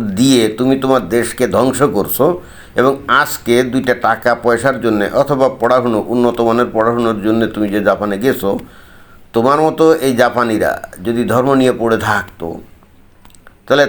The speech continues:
তাদের অবস্থাও তোমার মতোই হতো, অর্থাৎ বাংলাদেশের যে অবস্থা সেটাই হতো। এটা কি একবারও তোমার মাথায় ক্লিক করে না? ওরা যে ধর্ম মানে না, আশি ভাগ মানে না। আরে, মানে না বলেই তো আজকে জাপানের ওই অবস্থা। এবং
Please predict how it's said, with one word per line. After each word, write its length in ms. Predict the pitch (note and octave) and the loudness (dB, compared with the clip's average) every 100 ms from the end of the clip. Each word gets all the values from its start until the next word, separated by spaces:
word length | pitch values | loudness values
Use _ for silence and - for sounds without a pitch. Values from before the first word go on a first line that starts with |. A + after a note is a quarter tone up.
| C3 | 2
তাদের 220 | B2+ D3 | 2 2
অবস্থাও 460 | D3 D3 - D3 A#2+ - | 4 2 2 2 2 0
তোমার 280 | B2+ C3 C3 A2+ B2 | 0 2 0 -2 -2
মতোই 280 | B2+ C#3+ C3 | 0 0 0
হতো, 160 | C3+ C3+ A#2+ | 0 2 2
অর্থাৎ 200 | G#2+ A#2+ G#2+ | 2 0 0
বাংলাদেশের 520 | A#2 A#2 A2+ A2+ C3 A2+ | 2 2 0 -2 -2 0
যে 100 | A#2 | 2
অবস্থা 380 | A2+ A#2+ - - | 2 0 0 -2
সেটাই 340 | - A3+ C3 B2 | -2 -2 0 0
হতো। 140 | B2 A#2 - - - C#3 | 0 -4 -6 -16 -2 0
এটা 140 | D3+ D3+ | 2 2
কি 60 | D3 | 2
একবারও 260 | B2+ C#3 C#3 | 2 2 0
তোমার 240 | C#3 C#3 C#3 | 2 2 2
মাথায় 220 | C3+ C#3+ C#3 | 0 -2 0
ক্লিক 200 | C#3 C#3 - | -2 0 2
করে 140 | C#3 B2 | 2 2
না? 60 | B1+ - - - - _ _ _ - _ | -2 -6 -14 -20 -20 _ _ _ -20 _
ওরা 160 | F#2+ A#2 C3 | 0 0 2
যে 60 | |
ধর্ম 260 | C#3 C#3 D3 D3+ | 2 2 2 2
মানে 320 | D#3 E3+ D3+ | 2 2 2
না, 140 | A2 D2+ G1+ | 2 0 0
আশি 160 | - F3 | 0 2
ভাগ 180 | E3+ E3 C#3+ | 4 2 2
মানে 220 | C3+ A#2+ F#2+ C2+ | 2 2 -2 -4
না। 80 | - - - - | -8 -12 -4 0
আরে, 120 | C3+ | 0
মানে 380 | A#2 G2 B2 C#3 C#3 A2+ | 2 0 2 2 2 4
না 100 | A2 B2+ | 4 2
বলেই 340 | C3 D#3 F#3 | 2 4 4
তো 60 | F#3 G3 | 2 0
আজকে 160 | - F#3 | 0 0
জাপানের 320 | E3+ F3+ F3+ E3+ | 2 2 4 4
ওই 80 | E3 D3 | 4 4
অবস্থা। 440 | C3+ - - A2 E2 - - - - - - - | 2 0 -2 0 0 -2 -12 -20 -20 -20 -20 -4
এবং 200 | C3+ D#3 | 2 2